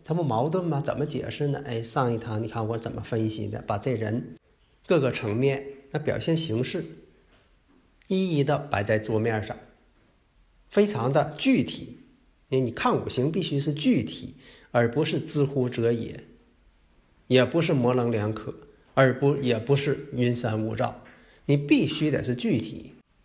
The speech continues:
下面呢，我们看这个例子：辛亥、己亥、辛亥、丙申。那大家第一印象，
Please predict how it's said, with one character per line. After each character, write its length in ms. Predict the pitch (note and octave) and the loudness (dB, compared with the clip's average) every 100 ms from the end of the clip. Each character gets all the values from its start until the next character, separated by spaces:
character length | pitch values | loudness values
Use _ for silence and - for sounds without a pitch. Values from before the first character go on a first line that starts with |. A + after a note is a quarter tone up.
| _ | _
下 240 | - G#3+ | 2 4
面 140 | F#3+ E3 | 6 4
呢， 80 | C3+ | 2
我 60 | |
们 240 | A2 G#2 G#2+ | 2 0 -2
看 240 | - A2+ | -2 0
这 100 | D#3+ | 0
个 80 | B2 | 0
例 180 | G#2+ G#2+ | -2 -6
子： 120 | - - - | -8 -16 -10
辛 300 | - E3+ D#3 | 0 2 2
亥、 200 | G#3+ F#3 - - _ _ _ | 0 -4 -8 -20 _ _ _
己 240 | - A#2 | -8 -8
亥、 380 | - - D3+ - - - - | -4 -2 -4 -6 -20 -20 -10
辛 340 | - E3 D3 | -2 2 2
亥、 240 | - E3+ - - _ _ | 2 -4 -6 -16 _ _
丙 160 | - A2 | -2 -2
申。 480 | - D3+ D#3 - - - - - _ _ _ _ _ _ | 2 2 2 -6 -14 -20 -20 -20 _ _ _ _ _ _
那 240 | - D3+ C3+ | 0 2 2
大 180 | C#3 D3 | 0 -2
家 200 | C#3+ C3+ | 0 0
第 160 | D3+ | 0
一 160 | C#3+ B2+ | 0 2
印 160 | C3+ | 0
象， 240 | A2+ C#3+ | 0 -2